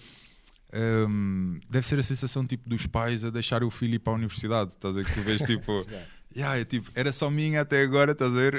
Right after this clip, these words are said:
Speaker 1: Eu
Speaker 2: Yeah,
Speaker 1: curtia
Speaker 2: yeah.
Speaker 1: ela no ca-, eu curtia ouvi-la no carro e agora, tipo, é, tá-se a tornar das pessoas gradualmente.
Speaker 2: Yeah, yeah. Mas tá a
Speaker 1: Mas,
Speaker 2: ser bom o
Speaker 1: mas estou
Speaker 2: feeling,
Speaker 1: contente, mano. Yeah, acho que tá, acho que tá a fazer o, a surtir o efeito que nós queríamos.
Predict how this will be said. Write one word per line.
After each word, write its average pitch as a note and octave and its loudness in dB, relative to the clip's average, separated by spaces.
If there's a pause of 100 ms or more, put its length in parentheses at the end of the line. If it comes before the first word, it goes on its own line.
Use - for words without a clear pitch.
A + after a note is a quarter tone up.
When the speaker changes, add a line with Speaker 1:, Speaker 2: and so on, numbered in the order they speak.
(120)
Speaker 1:
Eu C#3 4
Speaker 2:
Yeah, C3 -2
Speaker 1:
curtia C3+ 0
Speaker 2:
yeah. C3 6
Speaker 1:
ela C3 4
no B2+ -4
ca-, B2+ -4
eu B2 -4
curtia B2 -2
ouvi-la B2+ 0
no B2 0
carro B2 2
e A2+ -2
agora, A2 2
tipo, F#2+ -6
é, F#2 0 (180)
tá-se G#2+ -2
a A2+ -2
tornar A2 -2
das G#2 0
pessoas F#2+ -2
gradualmente. F#2 -2
Speaker 2:
Yeah, F2 0
yeah. E2 -6 (320)
Mas G2 -2
tá A2+ 2
a - 6
Speaker 1:
Mas, D3 4
Speaker 2:
ser A2+ 6
bom G2 0
o - -4
Speaker 1:
mas E3+ 4
estou F3+ 4
Speaker 2:
feeling, B2 2
Speaker 1:
contente, G2+ 0
mano. F#2 -2
Yeah, G2 0
acho - -8
que - -12
tá, G#2 -4
acho G2 -6
que - -20
tá G2+ -2
a F#2+ -2
fazer G#2 -2
o, G2 2
a F#2+ 0
surtir G#2 -4
o G2+ 0
efeito G2 -4
que G2+ -8
nós F#2+ -6
queríamos. G2 -8